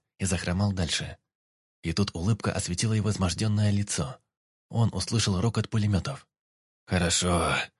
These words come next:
очень хорошо. Ребятки всё же добрались, и к ним пришла помощь».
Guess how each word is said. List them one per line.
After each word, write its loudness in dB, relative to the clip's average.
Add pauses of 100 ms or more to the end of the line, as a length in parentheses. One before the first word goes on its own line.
(260)
очень 2
хорошо. -2 (680)
Ребятки 2
всё 2
же 4
добрались, 2 (240)
и 4
к -8
ним 4
пришла 2
помощь». 0